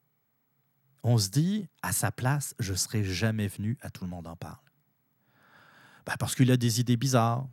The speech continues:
C'est un peu comme Raël, euh, il y a, il y a quelques années. Ou, euh, euh, celui qui fait toujours un bon show quand on l'invite, c'est, euh, euh, le Doc Mayou,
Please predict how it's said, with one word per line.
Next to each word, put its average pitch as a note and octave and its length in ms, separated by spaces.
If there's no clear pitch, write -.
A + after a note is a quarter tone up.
C'est - 120
un F#2 60
peu A#2+ 120
comme G#2+ 220
Raël, F#2 760
euh, E2 420
il D#2+ 80
y F#2 80
a, E2 100
il F2 60
y F2+ 40
a - 40
quelques G2 400
années. F2+ 300
Ou, B2 440
euh, E2 280
euh, B1+ 500
celui A#2 320
qui - 120
fait A2+ 120
toujours A2 320
un G#2+ 140
bon A#2 240
show A#3+ 240
quand A#2 220
on A2+ 80
l'invite, G#2+ 440
c'est, G#2+ 320
euh, E2+ 240
euh, G2 500
le F#2 180
Doc G#2+ 220
Mayou, E3+ 420